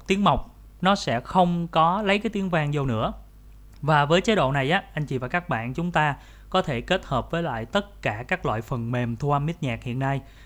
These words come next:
kết hợp với máy vi tính là chúng ta sẽ thu âm vào rất là hay. Và chúng ta sẽ điều chỉnh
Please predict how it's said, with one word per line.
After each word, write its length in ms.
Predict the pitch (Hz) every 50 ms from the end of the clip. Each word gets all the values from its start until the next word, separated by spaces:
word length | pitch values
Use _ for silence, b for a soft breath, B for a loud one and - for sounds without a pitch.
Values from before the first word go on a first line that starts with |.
| B -
kết 180 | - 185 185 -
hợp 160 | 131 113 -
với 80 | 151 156
máy 140 | 165 170
vi 100 | 151 139
tính 220 | - 156 160 202 254 - - - - - - - -
là 300 | 123 127 127 127 120 120 B B B B B -
chúng 200 | - 165 180 185
ta 220 | - 156 147 139 131
sẽ 200 | - 127 117 139
thu 220 | - 156 143 147
âm 180 | 139 135 127 123
vào 280 | 135 117 113 104 - b b b b b -
rất 220 | - 196 196 - 160
là 80 | 143
hay. 240 | 123 131 156 151 131 b b b b b b b -
Và 100 | 131 123
chúng 180 | - 170 170
ta 180 | 165 151 139 135
sẽ 200 | - 131 135 156
điều 240 | 139 135 131 120 117
chỉnh 320 | - 123 110 117 143